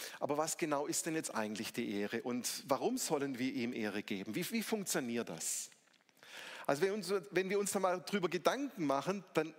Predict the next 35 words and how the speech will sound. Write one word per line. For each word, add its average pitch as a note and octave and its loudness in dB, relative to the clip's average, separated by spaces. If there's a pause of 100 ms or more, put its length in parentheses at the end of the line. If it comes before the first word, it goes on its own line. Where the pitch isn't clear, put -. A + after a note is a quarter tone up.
dann E3+ 2
ist - 0
es F#3+ 2
gar E3+ 2
nicht A3+ -2
so - -2
einfach G3+ -2
zu - -4
beschreiben, B2+ -2
was G#2 0
das - -2
jetzt G#2 -2
eigentlich G2 -4
ist, - -2
Gott - -4
die A#2 -2
Ehre G#2+ 0
zu - -4
geben. - -12 (440)
Also G#2 0
jeder E3+ 4
hat E3+ 0
da C#3 2
zwei, A#2+ 2
drei G#2+ -2 (840)
Ideen, E3+ 0
wie F3+ 0
das F3 -2
funktioniert, F3 0
aber D3+ 2
eigentlich G#3 2
steckt - 0
dahinter E3+ 2
ein A#2+ 0
Konzept. - -4